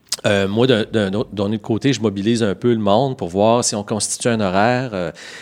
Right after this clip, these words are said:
est-ce qu'il y a du monde qui peuvent contribuer, et cetera. Mais,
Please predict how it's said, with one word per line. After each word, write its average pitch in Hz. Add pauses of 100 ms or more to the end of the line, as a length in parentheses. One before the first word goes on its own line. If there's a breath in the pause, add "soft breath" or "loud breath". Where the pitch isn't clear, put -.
est-ce -
qu'il 104
y -
a -
du 98
monde 110
qui -
peuvent 101
contribuer, 98
et 107
cetera. 107 (520 loud breath)
Mais, 117